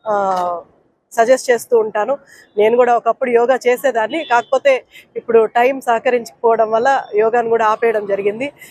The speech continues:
కానీ ఇప్పుడు మన ముఖ్యమంత్రి శ్రీ నారా చంద్రబాబు నాయుడు గారు కొంత సమయం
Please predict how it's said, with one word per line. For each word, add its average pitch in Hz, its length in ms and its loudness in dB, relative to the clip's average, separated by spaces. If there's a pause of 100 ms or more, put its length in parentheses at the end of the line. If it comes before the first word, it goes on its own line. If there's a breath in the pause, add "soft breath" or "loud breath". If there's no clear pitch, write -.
(180 loud breath)
కానీ 233 300 2
ఇప్పుడు 247 360 0 (200)
మన 214 100 2
ముఖ్యమంత్రి 233 600 0
శ్రీ 220 180 -8
నారా 220 220 2
చంద్రబాబు 226 480 0
నాయుడు 214 200 -2
గారు 214 280 -2 (400 soft breath)
కొంత 240 280 2
సమయం 262 420 2